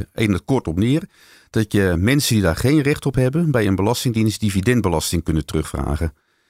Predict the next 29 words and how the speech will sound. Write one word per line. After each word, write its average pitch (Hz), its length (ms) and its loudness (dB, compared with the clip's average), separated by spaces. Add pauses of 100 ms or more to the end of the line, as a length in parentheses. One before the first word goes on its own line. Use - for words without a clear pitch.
(160)
En 92 120 0
dat 104 200 -2
is, - 420 -2
dat 92 140 0
heeft 92 160 0
zich 85 180 -2
jaren, 120 520 2
een 101 80 2
jaar 113 240 2
heeft 101 140 0
zich 85 100 -4
dat 82 120 -4
voortgesleept, 127 840 -2
waardoor 101 300 0
het 82 100 -2
nadeel 104 560 2
voor 87 160 -2
een 92 100 0
aantal 90 300 0
belastingdiensten 95 760 0
in 95 80 2
Europa 101 360 0
is 90 80 -2
opgelopen 92 540 -2
tot 98 180 -4
echt - 220 -4
vele, 120 440 2
vele 95 260 0
miljarden. 90 480 0